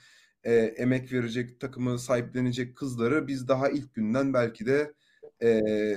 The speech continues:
küçük detaylardan, nüanslardan dolayı kaybetmiş olduk. Bu ince periyotların daha iyi idare edilmesi gerekiyor kesinlikle. Onun haricinde de hani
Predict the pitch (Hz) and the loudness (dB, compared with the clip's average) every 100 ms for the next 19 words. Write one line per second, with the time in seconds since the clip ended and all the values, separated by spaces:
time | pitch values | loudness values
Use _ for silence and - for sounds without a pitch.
0 | 98 - - - - - - - 120 127 | -4 -14 -18 -16 -18 -20 -20 -8 -6 -2
1 | 120 123 120 120 120 120 120 - 123 120 | 0 2 0 0 -2 -2 -4 -2 -2 0
2 | 123 101 104 151 156 _ _ 151 139 117 | -4 -4 -4 -4 -6 _ _ 0 2 0
3 | - - 110 107 - 151 156 - - _ | -6 -6 -4 -6 -2 2 4 2 -4 _
4 | 131 135 139 151 151 131 131 - 139 147 | -4 -2 -2 -2 0 0 0 0 0 2
5 | 135 143 139 120 107 104 _ _ _ - | 2 4 4 4 2 -2 _ _ _ -6
6 | 117 110 107 104 104 101 - 104 98 107 | 2 4 6 2 -2 -4 -4 -2 -2 -4
7 | 98 107 - 101 101 156 165 - - - | -6 -6 -6 -6 0 0 0 -6 -20 -4
8 | 175 180 165 147 135 143 143 165 175 175 | 2 6 10 10 8 2 2 4 2 0
9 | - 131 131 131 127 | -4 0 4 4 2